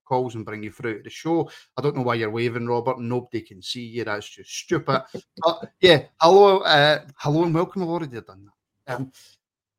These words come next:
we shall kick off with some really positive news, shall we, Lewis? And that is that young Ross McCausland has signed a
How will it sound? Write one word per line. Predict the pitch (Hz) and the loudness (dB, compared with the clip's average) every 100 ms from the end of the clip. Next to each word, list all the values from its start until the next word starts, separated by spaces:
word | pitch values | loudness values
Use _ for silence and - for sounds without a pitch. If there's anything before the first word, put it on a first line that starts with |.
| _ _ | _ _
we | - | -2
shall | 233 262 | 2 2
kick | 269 277 | 0 4
off | 226 - | 6 6
with | 196 | 4
some | 180 170 | 4 4
really | 175 | 4
positive | 151 170 202 240 202 | 2 2 2 2 0
news, | 220 208 | -2 -2
shall | - 196 202 | 0 0 2
we, | 208 | 2
Lewis? | 196 147 - - - - | 2 -2 -6 -12 -12 -6
And | 139 147 | -2 0
that | 151 151 | 0 0
is | 139 131 - | -4 -6 -6
that | 131 131 135 | -4 -4 -6
young | 131 127 | -6 -4
Ross | 120 120 - | -4 -4 -6
McCausland | 120 - 127 123 120 117 | -12 -8 -6 -6 -8 -10
has | 123 - | -10 -8
signed | - 139 143 | -6 -4 -4
a | 139 | -6